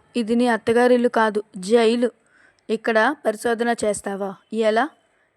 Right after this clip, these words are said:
ఎక్విప్‌మెంట్ ఎక్కడి నుండి తెస్తావ్? ఎక్కడ పెట్టుకుంటావ్? దానికి కావలసిన అన్ని పర్టిక్యులర్స్ ఎలా సంపాదిస్తావు?" అనడంతో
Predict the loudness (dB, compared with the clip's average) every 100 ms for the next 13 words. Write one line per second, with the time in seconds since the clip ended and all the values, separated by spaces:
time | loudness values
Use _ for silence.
0 | _ -2 -2 -4 -4 -4 -2 -4 -2 -2
1 | -2 -2 -2 -4 -4 -6 -8 _ -6 -4
2 | -2 0 2 0 -2 -4 -6 -10 _ _
3 | _ _ -8 -6 -4 0 2 2 0 -4
4 | -6 -4 -2 0 -2 -2 -4 -4 -4 -4
5 | -4 -6 -2 0 0 0 -4 -2 -4 -6
6 | -6 -4 -4 -10 _ _ _ _ _ -8
7 | -6 -4 -4 -6 -4 -6